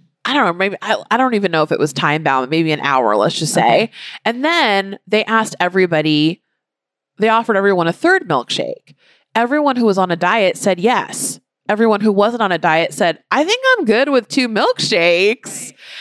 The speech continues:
Speaker 1: And I think it kinda goes to show, I mean, again, I don't think there's anything wrong with wanting a third milkshake,
Speaker 2: Mm-hmm.
Speaker 1: but it's like, it goes to show, I'm like, "No, it's the presence of diet
Speaker 2: Yep.
Speaker 1: culture that creates cuckoo pantsia,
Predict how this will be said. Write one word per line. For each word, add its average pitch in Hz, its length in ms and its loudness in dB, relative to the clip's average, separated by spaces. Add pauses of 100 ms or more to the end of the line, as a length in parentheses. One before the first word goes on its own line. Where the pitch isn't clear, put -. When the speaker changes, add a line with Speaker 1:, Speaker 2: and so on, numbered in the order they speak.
(160)
Speaker 1:
And 269 140 0
I 277 80 2
think 349 160 -4
it 359 100 0
kinda 277 240 -2
goes 226 320 2
to 226 140 -6
show, 285 160 0
I 233 100 0
mean, 262 140 -2
again, 269 280 0
I 208 60 0
don't 277 120 -2
think 285 100 -4
there's 233 120 0
anything 220 200 2
wrong 180 160 2
with 185 80 -12
wanting 180 200 0
a 160 60 -2
third 185 260 0
milkshake, 175 540 2
Speaker 2:
Mm-hmm. 175 420 6
Speaker 1:
but 247 120 0
it's 254 120 0
like, 254 160 -2
it 247 160 -2
goes 294 280 2
to 285 100 -6
show, 311 240 0
I'm 302 60 -2
like, 247 160 0 (180)
"No, 320 320 2
it's - 160 -6
the 247 140 0
presence 285 920 0
of 190 160 -2
diet 175 320 2
Speaker 2:
Yep. - 40 -20
Speaker 1:
culture 175 540 2 (300)
that 233 160 0
creates 269 580 0
cuckoo 349 340 2
pantsia, 214 880 0